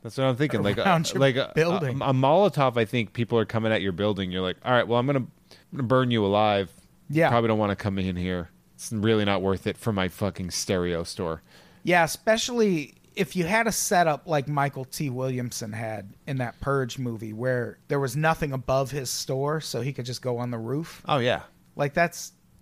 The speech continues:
Speaker 2: that's easy.
Speaker 1: Kevin Smith's playing ho-, roller hockey up there.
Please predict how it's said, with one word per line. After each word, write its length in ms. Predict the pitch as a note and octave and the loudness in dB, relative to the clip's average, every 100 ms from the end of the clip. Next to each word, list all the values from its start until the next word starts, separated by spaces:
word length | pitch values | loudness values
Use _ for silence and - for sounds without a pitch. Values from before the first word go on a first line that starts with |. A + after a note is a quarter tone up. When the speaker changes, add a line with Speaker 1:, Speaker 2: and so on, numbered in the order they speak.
| _ | _
Speaker 2:
that's 220 | D#3 - | -4 -4
easy. 280 | C3 A2 F#2+ - | -6 -8 -8 0
Speaker 1:
Kevin 280 | B2 A2 | 2 2
Smith's 320 | - G2 F#2+ - | -2 -4 -4 -4
playing 280 | A2 G2 | -2 -2
ho-, 180 | F2 - - | -4 -10 -8
roller 400 | G2+ G#2 F#2 F#2+ | 0 2 2 2
hockey 380 | F#2+ F#2 - G2 | 0 -2 0 -4
up 140 | F#2 | -2
there. 240 | G#2+ G2+ | -2 -4